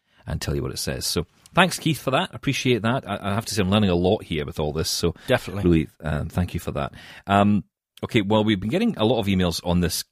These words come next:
Speaker 1: kind of topic, although Brian's been in touch to tell us about a new voice that he had actually written. You're gonna like this one, Sean.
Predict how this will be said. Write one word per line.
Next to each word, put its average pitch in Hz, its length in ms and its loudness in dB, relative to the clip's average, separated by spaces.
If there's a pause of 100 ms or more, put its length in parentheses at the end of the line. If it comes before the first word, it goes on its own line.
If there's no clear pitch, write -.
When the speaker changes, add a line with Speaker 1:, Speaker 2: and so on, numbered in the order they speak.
(100)
Speaker 1:
kind 269 340 -4
of - 80 -2
topic, - 560 -8
although 117 400 4
Brian's 147 420 0
been 117 120 0
in 90 100 0
touch - 300 -4
to - 80 -12
tell 92 200 0
us - 140 -2 (420)
about 87 340 0
a 92 40 -2
new 95 320 4
voice 104 540 0
that 107 100 -4
he 214 340 0
had 226 120 -2
actually 87 280 -2
written. 82 220 0
You're 110 80 0
gonna 80 140 2
like 85 160 2
this 80 200 -4
one, 78 320 -6
Sean. 82 300 -2